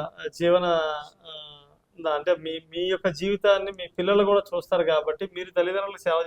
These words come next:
చేసుకున్నట్టయితే మీ పిల్లలు కూడా మిమ్మల్ని అబ్జర్వ్ చేసి మనం కూడా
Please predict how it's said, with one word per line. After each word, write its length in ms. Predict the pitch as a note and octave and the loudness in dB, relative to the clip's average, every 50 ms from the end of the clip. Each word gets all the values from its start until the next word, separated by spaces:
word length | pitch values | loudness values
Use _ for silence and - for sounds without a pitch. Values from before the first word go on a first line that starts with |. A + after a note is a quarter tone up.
| E3+ | -2
చేసుకున్నట్టయితే 680 | E3 D#3 - - E3 D#3 D3+ D3 D3+ C#3+ - - F#3+ G#3+ A#3 - _ _ _ _ _ _ - | -4 -4 -6 -8 -8 -8 -6 -4 -4 -6 -4 -4 -4 -4 -4 -4 _ _ _ _ _ _ -8
మీ 160 | F3+ F#3 F#3 | -6 -6 -4
పిల్లలు 340 | F#3 F#3 F#3 G#3 A3 A3 A3 | -2 2 6 8 8 8 10
కూడా 180 | G#3 G#3+ G#3+ A3 | 8 8 6 6
మిమ్మల్ని 400 | G#3+ G3 F#3+ F#3+ F#3 F3+ F3 E3+ | 4 0 -4 -4 -4 -2 0 0
అబ్జర్వ్ 400 | E3 D#3+ - G3 G3+ G3 F3+ F#3+ | 0 0 0 0 0 0 0 0
చేసి 340 | F3 E3 - - G#3+ A3 G#3+ | -2 -2 -4 -4 -6 -8 -6
మనం 380 | F3 E3 E3+ F3 G#3 G#3+ A3 | -2 -2 -2 0 0 2 2
కూడా 240 | A3 G#3+ G#3+ A3 | 2 4 6 6